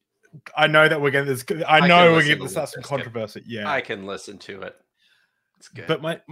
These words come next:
Speaker 1: my number five, and I have to, I have to put this here 'cause it played such an important part of my, um, my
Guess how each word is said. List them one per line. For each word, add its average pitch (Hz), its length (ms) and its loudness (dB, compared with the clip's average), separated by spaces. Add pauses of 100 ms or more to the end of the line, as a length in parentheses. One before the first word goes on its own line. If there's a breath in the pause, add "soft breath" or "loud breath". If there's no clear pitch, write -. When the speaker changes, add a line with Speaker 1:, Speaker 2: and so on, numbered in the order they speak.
(320)
Speaker 1:
my 156 140 -6
number 175 260 -4
five, 160 340 0
and 127 80 -6
I 127 60 -2
have 160 260 -4
to, 147 300 -6
I 127 120 -10
have 151 180 -8
to 131 60 -20
put 139 160 -16
this 123 100 -20
here 131 80 -14
'cause 113 140 -16
it - 80 -20
played 117 180 -12
such - 340 -8
an 123 80 -10
important 113 480 -12
part 120 220 -8
of 104 80 -12
my, 101 360 -12
um, 101 440 -16
my 101 420 -16